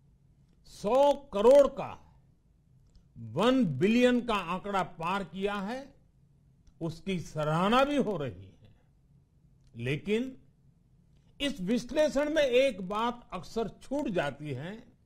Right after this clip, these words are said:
कि हमने ये शुरुआत कहां से की है। दुनिया के दूसरे बड़े देशों के लिए वैक्सीन पर रिसर्च करना,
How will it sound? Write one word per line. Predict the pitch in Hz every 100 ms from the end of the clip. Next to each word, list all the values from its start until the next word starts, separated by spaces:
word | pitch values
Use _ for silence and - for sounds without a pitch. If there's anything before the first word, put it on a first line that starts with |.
| _ _ _ _ _ _ _ _ _ _ _ _ _ -
कि | 269
हमने | 175 202 233 269 294
ये | 285 277
शुरुआत | 247 226 226 262 302 - -
कहां | 214 139 226 277
से | 359 277
की | - 135 -
है। | - - _ _ _ _ _ _ _ _ _ _ _ _ _ _ _ _ _ _
दुनिया | 117 135 180 190 202 202
के | 185 196 196
दूसरे | 165 143 180 180 180 190
बड़े | 156 165 180 175
देशों | 139 160 160 170 160
के | 156
लिए | 147 156 202 233 240 - _ _ _ _ _ _ _ _ _ _ _ - _ -
वैक्सीन | 101 156 - 175 175
पर | 165 165
रिसर्च | 147 156 180 170 -
करना, | 165 165 175 175 160